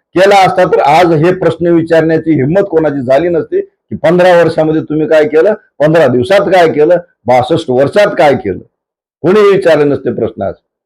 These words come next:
इथं प्रतिनिधित्व करणाऱ्या प्रत्येकाला हा विचारण्याचा अधिकार आहे.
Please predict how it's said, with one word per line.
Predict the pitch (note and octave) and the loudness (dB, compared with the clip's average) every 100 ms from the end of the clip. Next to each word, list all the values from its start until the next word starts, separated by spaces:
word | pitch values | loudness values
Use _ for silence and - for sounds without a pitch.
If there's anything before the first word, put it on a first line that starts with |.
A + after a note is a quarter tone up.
| _ _ _ _ _ _ _ _ _ | _ _ _ _ _ _ _ _ _
इथं | A2+ C3+ E3+ E3 | -2 0 0 0
प्रतिनिधित्व | D#3 D3+ E3+ D#3 D#3+ D#3+ | 0 0 0 0 0 0
करणाऱ्या | D3 D3 D3+ D3+ | 0 0 0 0
प्रत्येकाला | - G#3+ D3+ D#3 D3+ C#3+ | -2 0 0 2 2 2
हा | C#3+ | 2
विचारण्याचा | C#3 - C#3 C#3+ C#3+ C#3 | 0 0 0 0 2 2
अधिकार | C3+ C#3+ D3+ | 0 0 2
आहे. | D3 D#3 | 4 2